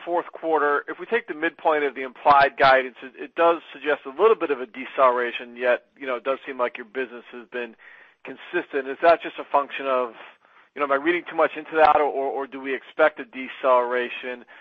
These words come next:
Uh, and, and maybe a, a second part of that, as you said, Halloween was really strong. Historically, all into your trim-a-tree or your holiday decorating business. I think it's like in ten of the last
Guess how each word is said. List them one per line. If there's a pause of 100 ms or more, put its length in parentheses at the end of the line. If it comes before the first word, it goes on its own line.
(280)
Uh,
and, (100)
and
maybe (140)
a,
a
second
part
of
that,
as
you
said,
Halloween
was
really (100)
strong. (500)
Historically, (1500)
all
into
your
trim-a-tree (360)
or
your
holiday
decorating
business.
I
think
it's
like
in (100)
ten
of
the
last